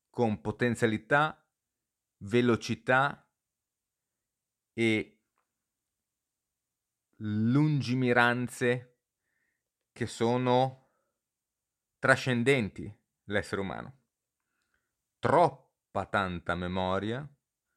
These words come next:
troppa velocità, un'enorme potenza. Quindi si va da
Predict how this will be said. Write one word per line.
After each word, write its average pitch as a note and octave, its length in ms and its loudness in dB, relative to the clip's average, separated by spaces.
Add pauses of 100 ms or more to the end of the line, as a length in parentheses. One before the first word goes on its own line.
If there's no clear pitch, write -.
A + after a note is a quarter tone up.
(460)
troppa C3 840 0
velocità, F#2 760 -6 (200)
un'enorme A2 920 2
potenza. - 600 -16 (1300)
Quindi G#2 480 -4 (180)
si - 220 -6
va A#2+ 400 6
da G#2 500 2